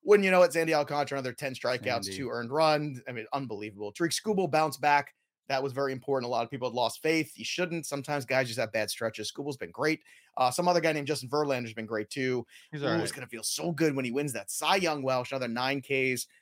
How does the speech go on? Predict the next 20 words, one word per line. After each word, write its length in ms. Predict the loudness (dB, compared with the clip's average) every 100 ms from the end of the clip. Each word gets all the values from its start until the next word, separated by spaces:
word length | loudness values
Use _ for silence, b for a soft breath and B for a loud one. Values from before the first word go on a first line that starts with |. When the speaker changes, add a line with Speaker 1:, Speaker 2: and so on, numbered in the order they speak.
| b
Speaker 1:
seven 340 | -2 0 0
innings 220 | -2 -6
for 100 | -8 -8
him. 240 | -6 -6
Paul 200 | 2 2
Goldschmidt, 520 | 4 2 2 0 -4 -2
four 260 | 0 0
dingers 260 | 0 0 0
over 140 | -2
the 80 | 0
weekend. 460 | -2 0 0 0 -4 b b _
Aaron 260 | 2 4 2
Judge, 360 | 4 4 2 -4 -4
eight 160 | -4 -4
for 80 |
thirteen, 440 | -2 -2 -2 -6 -6
three 180 | -4 -2
homers. 440 | 0 0 -2 -2
Hunter 200 | -4 -6
Renfroe, 640 | 0 2 2 2 2 2